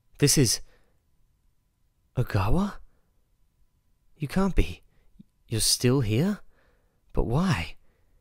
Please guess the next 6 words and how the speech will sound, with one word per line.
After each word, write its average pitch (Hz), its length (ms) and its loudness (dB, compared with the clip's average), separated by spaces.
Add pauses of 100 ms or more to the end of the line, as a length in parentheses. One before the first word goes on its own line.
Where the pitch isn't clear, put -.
(960)
I 117 80 0
mean, 117 300 0 (160)
yesterday 120 560 2
you 101 180 2
were 98 220 0 (1600)
singing. 101 680 -6